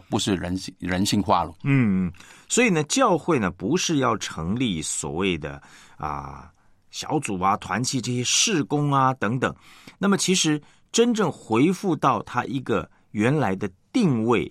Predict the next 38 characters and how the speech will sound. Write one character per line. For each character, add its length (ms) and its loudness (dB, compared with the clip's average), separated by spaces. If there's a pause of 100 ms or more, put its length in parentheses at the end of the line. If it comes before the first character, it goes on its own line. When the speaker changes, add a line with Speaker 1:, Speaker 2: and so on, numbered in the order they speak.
(120)
Speaker 2:
就 120 -4
是 380 -6
真 260 2
正 260 0
关 440 4
注 220 0
到 340 0
人 640 0
的 160 -2
需 460 -4
要。 180 -2 (420)
所 160 2
以 60 6
不 180 -2
是 160 0
强 320 -2
调 220 2
这 160 -6
些 100 -2
所 200 -6
谓 120 -2
的 120 -4
事 440 0
工 340 0
啊， 340 0 (380)
啊， 340 -6 (640)
怎 140 -6
么 100 0
样 120 2
发 300 -2
展 300 -4
啦， 260 2
怎 160 -6
么 80 -2
样 160 -2
计 340 -2
划 360 2
啦， 200 2